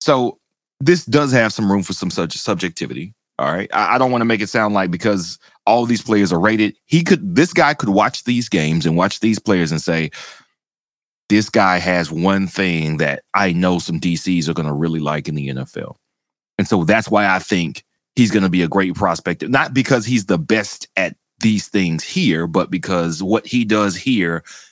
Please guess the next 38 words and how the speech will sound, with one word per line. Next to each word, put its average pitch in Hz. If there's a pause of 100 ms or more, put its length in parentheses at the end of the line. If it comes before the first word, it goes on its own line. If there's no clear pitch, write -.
(120)
can 98
make 98
him 90
a 85
prime 98
pick 90
in 87
the 85
N 85
F 82
L. 92
Like, 104
I'm, 127 (440)
I'm -
trying 190
to 170
find 160
some 123
room 160
for 110
it -
because 120
he's 175
not, 151
he 175
didn't 175
say, 110
"Here 160
are 120
the 92 (260)
ten 110
best." - (460)
He 143
says, 90 (720)
"The 92
ten 104 (500)
most, 98 (240)
well, 90